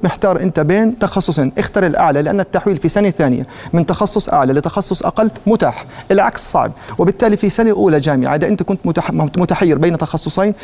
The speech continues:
استمع كثيرًا للدكاترة ولطلبة ال-، التخصصين، وزر أيضًا الع-، الج-، الجانب المهاري والعملي.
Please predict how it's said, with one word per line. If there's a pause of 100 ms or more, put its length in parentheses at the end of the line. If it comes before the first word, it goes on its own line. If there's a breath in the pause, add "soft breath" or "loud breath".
(200 loud breath)
استمع
كثيرًا
للدكاترة
ولطلبة
ال-، (200 loud breath)
التخصصين، (300 loud breath)
وزر
أيضًا
الع-،
الج-،
الجانب
المهاري
والعملي.